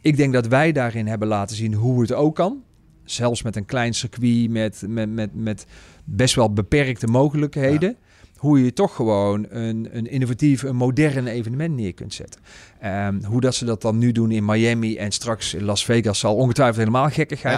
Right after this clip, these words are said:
Speaker 2: Ja.
Speaker 1: zijn. Ik denk niet dat dat de Nederlandse manier in ieder geval is. Maar een aantal circuits is ook wel een beetje stil blijven staan in de tijd.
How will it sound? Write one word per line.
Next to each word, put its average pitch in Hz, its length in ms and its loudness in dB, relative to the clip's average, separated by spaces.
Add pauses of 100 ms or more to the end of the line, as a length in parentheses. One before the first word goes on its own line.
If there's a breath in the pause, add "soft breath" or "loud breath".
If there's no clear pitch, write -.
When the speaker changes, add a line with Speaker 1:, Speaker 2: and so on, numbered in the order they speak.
Speaker 2:
Ja. 135 80 -4
Speaker 1:
zijn. 156 140 -4 (280 loud breath)
Ik 135 180 0
denk 135 180 2
niet 156 200 2
dat 117 160 -2
dat 110 360 -2
de 101 300 -4
Nederlandse 123 640 0
manier 151 280 2
in 156 80 0
ieder 156 180 -2
geval 147 280 0
is. 208 300 -2 (560 loud breath)
Maar 110 720 -4
een 127 160 0
aantal 175 300 2
circuits - 680 -4 (460)
is - 240 2
ook 127 200 0
wel 113 260 0
een 113 100 -2
beetje 117 320 0
stil 127 280 0
blijven 117 260 0
staan 120 260 -4
in 113 80 -2
de 107 100 -4
tijd. 123 340 0